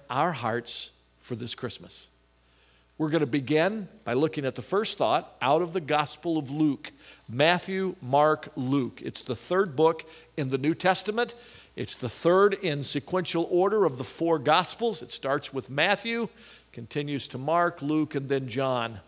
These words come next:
Um, Luke's one of the more interesting writers, I think, at least from my perspective, of the four Gospels.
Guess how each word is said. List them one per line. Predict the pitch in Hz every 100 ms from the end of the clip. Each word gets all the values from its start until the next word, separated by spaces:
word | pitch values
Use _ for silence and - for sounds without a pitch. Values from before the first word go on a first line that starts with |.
| _ - - - - -
Um, | 151 156 151 151 - - - _ _ -
Luke's | 233 262 - - - 175
one | 180 208
of | 196
the | 170
more | 175 165
interesting | 208 - 170 175 151
writers, | 165 208 170 139 -
I | 196
think, | 165 156 156
at | 165
least | 160 -
from | 143
my | 147 170
perspective, | 147 - 139 131 175 143
of | 123
the |
four | 123 160 139
Gospels. | 151 170 - 151 175